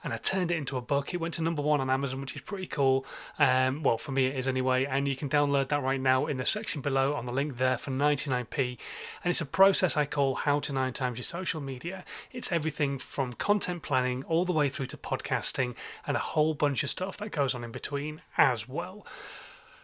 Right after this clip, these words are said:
So today, I want to try and help you create content yourself.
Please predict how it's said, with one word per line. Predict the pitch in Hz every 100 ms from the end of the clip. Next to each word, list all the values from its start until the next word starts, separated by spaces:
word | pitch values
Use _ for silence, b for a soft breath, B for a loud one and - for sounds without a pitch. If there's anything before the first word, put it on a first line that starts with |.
| B
So | - 185
today, | 180 139 226 190 135 175 185 B B B -
I | 175
want | 165 165
to | 165
try | - 156 139
and | 139
help | - 151 147 -
you | 147 143 135 -
create | - 147 135 127 143
content | - 131 120 156
yourself. | 202 180 214 208 214 -